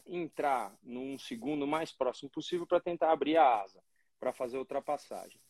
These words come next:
Então, em nenhum momento, naquele momento, ele pensava que ele poderia rodar.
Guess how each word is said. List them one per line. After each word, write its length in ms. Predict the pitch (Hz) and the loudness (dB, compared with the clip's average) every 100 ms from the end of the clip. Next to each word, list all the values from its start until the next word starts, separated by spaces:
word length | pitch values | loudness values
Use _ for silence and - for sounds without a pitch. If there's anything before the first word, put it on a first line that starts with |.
| _ _ | _ _
Então, 360 | - 190 233 220 | -10 0 2 4
em 100 | 202 | 2
nenhum 300 | 202 202 233 | 0 0 0
momento, 540 | 220 160 139 120 - 107 - | 0 -2 -2 -6 -10 -18 -14
naquele 720 | 117 131 147 175 - 120 110 | -8 -4 -4 -4 -6 -6 -4
momento, 440 | 104 104 127 156 - | -4 -4 -4 -2 0
ele 140 | 156 | 0
pensava 800 | 151 165 160 151 - 147 156 165 | 0 0 0 0 2 4 4 2
que 320 | - 143 156 - - | -2 -2 -2 -4 -10
ele 140 | 135 | -8
poderia 380 | - 127 127 131 | -6 -4 0 0
rodar. 360 | 131 127 92 | 0 0 -2